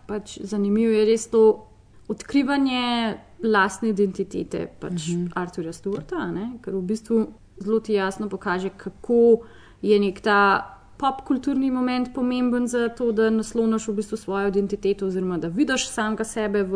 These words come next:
Speaker 1: v kulturi, pa kakšne v bistvu posledice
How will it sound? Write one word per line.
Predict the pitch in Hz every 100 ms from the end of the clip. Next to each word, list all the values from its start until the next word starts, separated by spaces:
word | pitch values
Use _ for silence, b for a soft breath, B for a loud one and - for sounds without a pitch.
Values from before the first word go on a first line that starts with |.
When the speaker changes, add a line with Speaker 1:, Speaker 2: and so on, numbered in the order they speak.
| 185 180
Speaker 1:
v | 175
kulturi, | 175 202 - 330 330 330
pa | - 233 226 220 220 - -
kakšne | - 233 233 254
v |
bistvu | 233 240 240
posledice | - 226 247 240 220 - 220 202